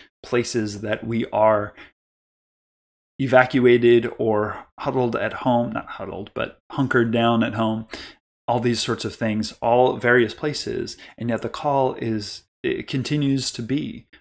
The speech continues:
right? "Love the Lord your God with all your heart and mind and soul and strength, and serve one another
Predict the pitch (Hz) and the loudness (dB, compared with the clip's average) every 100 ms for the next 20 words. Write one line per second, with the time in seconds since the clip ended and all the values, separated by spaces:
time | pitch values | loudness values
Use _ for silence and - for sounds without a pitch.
0 | - 123 - 117 135 123 117 123 120 - | -6 -4 -2 -2 -2 0 0 2 0 -2
1 | 107 123 135 110 110 110 107 107 113 113 | -4 0 2 0 -2 -2 -2 -4 0 0
2 | 110 110 110 110 110 107 110 110 - 98 | -2 -4 -2 -2 -4 -6 -4 -4 -6 -6
3 | - 143 135 - 101 - 143 117 117 104 | -2 0 0 -4 -10 -2 -2 -2 -4 -4
4 | 107 147 139 135 | -4 -2 -2 -4